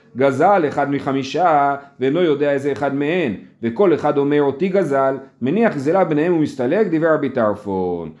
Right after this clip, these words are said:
רבי עקיבא אומר לו, "זו הדרך מוציאתו מידי עבירה, עד שישלם גזלה לכל אחד ואחד." אז אדם אחד שהוא גזל מחמישה, הוא לא יודע מי איזה אחד מהחמישה. כן?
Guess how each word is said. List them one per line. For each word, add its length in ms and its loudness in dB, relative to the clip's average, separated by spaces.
רבי 120 -10
עקיבא 320 0
אומר 280 2
לו, 180 2
"זו 240 -2
הדרך 320 -2
מוציאתו 440 -4
מידי 220 -2
עבירה, 380 -2
עד 100 -4
שישלם 480 -2
גזלה 300 0
לכל 260 -2
אחד 280 -2
ואחד." 340 -6
אז 140 0
אדם 260 2
אחד 340 -2
שהוא 300 -2
גזל 440 2
מחמישה, 440 -2
הוא 80 2
לא 60 2
יודע 180 2
מי 160 0
איזה 180 0
אחד 220 -2
מהחמישה. 560 -4
כן? 180 -2